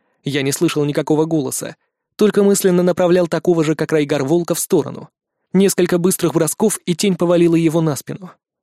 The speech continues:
Раздался крик боли. Он отвлек пускающего паутину. Рекки тоже коротко обернулась. Резким движением вытащила из-за широкого пояса припасенный хлыст,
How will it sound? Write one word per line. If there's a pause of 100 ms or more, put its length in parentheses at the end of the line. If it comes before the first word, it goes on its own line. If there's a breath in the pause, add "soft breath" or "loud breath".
(160)
Раздался
крик
боли. (580)
Он
отвлек
пускающего
паутину. (520)
Рекки
тоже
коротко
обернулась. (180)
Резким
движением
вытащила
из-за
широкого
пояса
припасенный
хлыст,